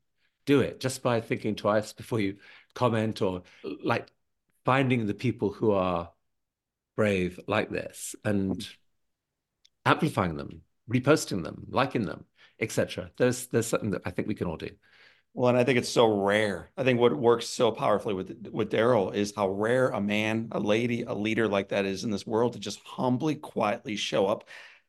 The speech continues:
Speaker 2: where no one wants him there, and he just listens and
Speaker 1: Yes.
Speaker 2: provides a little bit of feedback, and in doing so, changes hearts and minds. That's the, that's the way it's always happened, and it's rare to see it happen like that these days.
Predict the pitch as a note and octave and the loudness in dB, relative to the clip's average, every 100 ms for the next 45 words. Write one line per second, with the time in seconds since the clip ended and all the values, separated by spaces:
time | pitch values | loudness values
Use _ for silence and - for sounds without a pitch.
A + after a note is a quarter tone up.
0 | _ _ - C3 B2+ B2 C3 D3 A#2 A#2+ | _ _ 2 6 8 8 6 6 4 2
1 | B2 - A#2+ F#2+ G2 G2+ E2+ E2+ G2+ _ | 0 -2 -2 -2 0 0 0 -4 -8 _
2 | A#2 G#2+ G2+ A#2+ A#2 A#2+ A#2 - - - | -2 -2 0 -2 0 0 -2 -6 -12 -14
3 | _ _ - A#2 B2 - G#2+ - - _ | _ _ -2 2 2 -2 -8 -12 -14 _
4 | _ _ _ _ - A#2 A2 - - D#2+ | _ _ _ _ -2 -2 -2 -6 -18 -18
5 | - - A#2+ A#2 A2+ A#2 A#2 A#2 G#2 B2 | -14 0 4 6 4 2 2 0 0 -2
6 | A2 A#2+ A#2 A#2 A2 G#2+ A2+ A#2 A2 G#2 | 2 2 2 0 -2 0 0 -2 -2 -4
7 | - A2 G#2 G#2+ - G2 - F#2 F#2+ F2 | -2 -2 -2 -2 -2 -2 -2 -4 -4 -4
8 | - C3+ C3+ C#3+ G#2 - B2 B2+ A2+ A2 | -2 -2 -2 -4 -4 -2 -4 -2 -2 -2
9 | G#2+ F2+ G2 G2 F2 - D#2 - - - | -4 -4 -2 -2 -6 -10 -14 -12 -12 -8
10 | G2+ - G#2+ G#2 G2 - G2+ F2 G#2+ G2 | -8 -4 0 0 -2 -2 -4 -4 -4 -4
11 | F#2 - G2+ - F2+ - F#2+ F#2+ - | -4 -4 -6 -6 -8 -6 -6 -6 -10